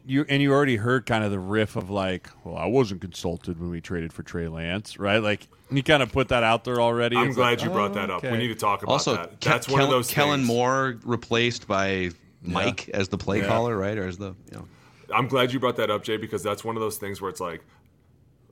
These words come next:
Speaker 2: the normal fan is probably watching this like, "Why do they care if Dak knows?" It's just one of those things. It's like, we are a team. We're just gonna give you a heads up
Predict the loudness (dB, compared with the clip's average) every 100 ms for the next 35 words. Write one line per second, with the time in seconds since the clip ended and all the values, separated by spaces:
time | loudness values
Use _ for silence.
0 | -4 -2 0 2 0 -2 -4 -4 0 0
1 | 0 -2 -4 -8 -8 -10 -10 -2 -2 -2
2 | -6 -6 -4 -4 -6 -10 -10 -12 -12 -12
3 | -16 -8 -6 -6 -6 -6 -6 -4 -4 -2
4 | -2 -4 -8 -8 -8 -8 -6 -8 -10 -12
5 | -8 -2 0 0 -2 -8 -8 -6 -8 -10
6 | -8 -6 -4 -6 -6 -8 -8 -6 -6 -4
7 | -6 -6 -4 -4 -4